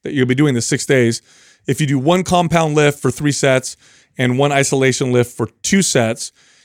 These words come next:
you're gonna be do, be able to do pretty much every exercise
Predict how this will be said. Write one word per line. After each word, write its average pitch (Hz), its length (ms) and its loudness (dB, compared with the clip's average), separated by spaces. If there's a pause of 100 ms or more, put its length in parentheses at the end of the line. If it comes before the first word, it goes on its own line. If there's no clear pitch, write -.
(100)
you're 156 160 2
gonna 170 140 2
be 156 140 2
do, 151 180 -2
be 151 220 0
able 143 140 4
to 135 80 -2
do 131 240 2
pretty 135 220 2
much 127 160 0
every 123 180 2
exercise 117 500 -2